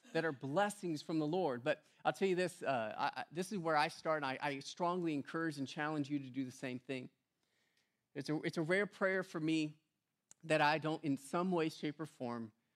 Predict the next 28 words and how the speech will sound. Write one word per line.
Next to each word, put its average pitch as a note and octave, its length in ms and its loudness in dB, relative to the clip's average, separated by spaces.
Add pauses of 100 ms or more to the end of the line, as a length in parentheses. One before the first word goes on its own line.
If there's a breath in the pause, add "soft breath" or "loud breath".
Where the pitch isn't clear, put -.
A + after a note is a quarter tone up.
(200)
thank D3 180 0
him C3 300 -2
for C3+ 100 -4
my A#2+ 200 -2 (120)
salvation, G#2 520 -8 (1080)
right? C3 200 -6 (480)
If - 160 -6
you G3 180 2
are F3 80 4
saved G3 440 0
today, F#3 280 2
if - 120 -4
you F#3 120 2
have C#3 120 -2
believed D#3+ 420 0
in D3+ 80 -2
Jesus, F3 440 -4
repented F3 400 -2
of E3+ 100 -2
your D#3+ 120 -4
sins, D3 440 -4 (360 loud breath)
then, D3 220 2 (240 soft breath)
then D3 260 4
it E3+ 160 4
is E3 120 -2
so G3 520 0
healthy D#3 840 0 (320 soft breath)
to E3+ 280 0